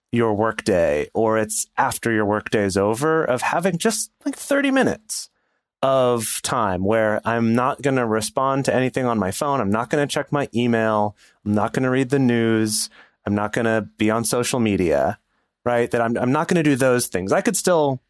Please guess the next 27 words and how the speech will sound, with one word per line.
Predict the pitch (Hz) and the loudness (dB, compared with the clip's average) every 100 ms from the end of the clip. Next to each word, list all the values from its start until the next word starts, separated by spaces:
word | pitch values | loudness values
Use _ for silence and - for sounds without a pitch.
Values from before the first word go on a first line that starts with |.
| _ 107 | _ -4
be | 123 120 | 0 2
on | 117 113 | 2 2
my | 107 104 101 98 - _ _ _ _ - | 2 2 2 -2 -6 _ _ _ _ -4
computer | 117 110 120 117 107 | -4 0 2 2 0
playing | 117 110 104 107 | 0 0 0 0
a | 107 | -4
Sudoku | - - 101 110 127 131 | -4 -2 0 0 0 0
game, | 110 110 156 180 | 0 0 0 0
if | 117 - | -2 0
that's | 117 113 | 0 0
something | - - 113 117 107 | -2 -2 -2 0 0
that's | 107 - | 0 -2
fun | 107 101 | -4 -2
for | 117 | 0
you. | 117 | 0
You | 127 156 | 2 0
know, | |
you | 156 190 | 2 0
could | 160 | 0
be | 147 131 - | -2 -2 0
doing | 202 170 | 2 2
something | 147 127 123 120 113 107 107 _ _ _ _ | 0 0 2 2 2 -2 -4 _ _ _ _
on | 147 160 147 127 | -2 0 2 0
technology, | - 113 - 131 113 101 - 92 87 90 - - - - - | -2 -4 -2 0 0 0 0 0 2 0 -4 -18 -20 -12 -6
but | 143 | -2
just | 175 - | 0 0
not | 143 147 160 147 | 2 2 0 -2